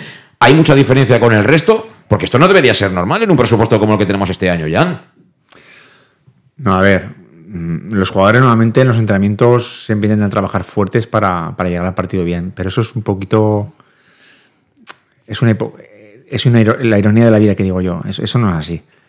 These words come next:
Speaker 2: Los jugadores se lo ganan en los partidos. Si tú haces un buen partido, normalmente el siguiente juegas haciendo un entrenamiento normal. Sí que hay gente que, que normalmente los entrenamientos le echa más punto honor.
Speaker 1: Mm.
Speaker 2: Yo no me veo entrenando, por ej-, yo estoy seguro que yo no los conozco, ¿eh? Pero me imagino que entrenando,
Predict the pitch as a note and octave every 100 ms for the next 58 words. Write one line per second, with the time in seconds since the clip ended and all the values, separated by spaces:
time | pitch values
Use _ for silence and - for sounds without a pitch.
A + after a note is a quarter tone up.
0 | _ - G#2 G#2 A#2+ A#2+ G#2 A2+ A2 G#2
1 | F2 D#2 F2 - _ _ _ A#2 A2+ A2
2 | G#2+ F2+ F2 G#2+ G#2 F#2+ F#2+ G2 - F#2
3 | F#2 F#2 G2 G#2+ C3 - - _ _ -
4 | G2 G#2+ G#2+ A2 A2 A2 G2 F#2+ G2+ A2
5 | A2 E2 F2 F2+ D#2 - - - - A#2+
6 | A#2 C3 B2+ G2 F2 F2 - - _ _
7 | _ - - F2+ G2+ G2+ G#2 G2+ A2+ G2+
8 | F#2 G2+ G2 - G#2 E2 F#2 G#2+ G2 -
9 | _ _ A2 F2 - - G#2+ G#2+ A#2 B2
10 | A#2+ A2 G#2 G2+ G2+ F#2+ G2 - G2+ F#2
11 | G#2 G#2 A2+ A2 F2 F#2+ A2 - G2 F#2+
12 | - G2 B2 _ F#2+ F#2 F2 G#2 G#2 G#2
13 | G#2 F#2 F#2+ G2 A2 A2+